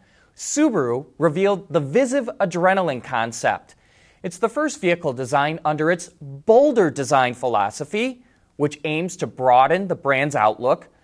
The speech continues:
define the characteristics of Subaru vehicles more prominently,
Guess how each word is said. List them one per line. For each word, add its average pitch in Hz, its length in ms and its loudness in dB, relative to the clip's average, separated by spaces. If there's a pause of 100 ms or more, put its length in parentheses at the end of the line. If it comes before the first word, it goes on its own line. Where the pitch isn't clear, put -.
(140)
define 247 440 0
the 220 60 -4
characteristics 196 960 -4
of 120 100 -2
Subaru 147 460 -4
vehicles 139 440 -2
more 127 180 -2
prominently, 180 840 -2